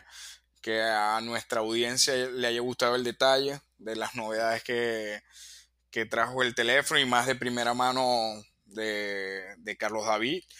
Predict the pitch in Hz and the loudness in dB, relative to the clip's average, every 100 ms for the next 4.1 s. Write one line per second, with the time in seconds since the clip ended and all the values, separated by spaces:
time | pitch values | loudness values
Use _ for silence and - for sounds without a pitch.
0 | - - - _ _ _ - - - 131 | -14 -14 -16 _ _ _ -20 -12 2 2
1 | 131 151 143 - 139 139 139 147 135 127 | 4 4 4 6 8 8 6 4 2 0
2 | 127 131 127 151 147 147 147 147 143 135 | 4 6 8 10 8 8 2 0 -2 0
3 | 123 - 127 131 131 139 135 127 120 117 | 0 4 6 8 6 6 4 2 -2 -6
4 | 117 | -12